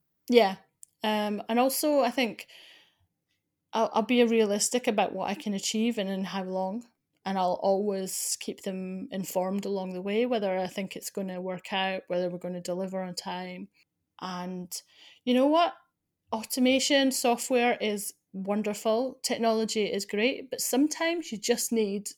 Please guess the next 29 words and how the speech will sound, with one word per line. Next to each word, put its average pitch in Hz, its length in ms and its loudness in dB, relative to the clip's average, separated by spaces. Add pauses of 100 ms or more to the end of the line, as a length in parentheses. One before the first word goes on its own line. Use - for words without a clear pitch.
(640)
the 226 80 -6
good 233 200 4
old-fashioned 202 1000 2 (1300)
do 220 100 4
it 208 120 4
by 202 100 2
hand, 180 520 -8 (480)
and 202 120 -2
that's - 220 -4
me. 190 300 -4 (380)
You 247 100 6
know, 214 200 4 (260)
there's, 277 240 10
you 320 140 8
know, 285 100 12
I, 285 280 10
I, 262 200 6
there's, 277 280 8 (100)
you 302 100 6
know, 254 120 6
all 320 280 6
my 330 100 6
clients 220 480 0
could 226 220 -4
easily 254 640 2
do 190 420 2 (720)
what 214 180 4
I 208 220 4
do 185 420 0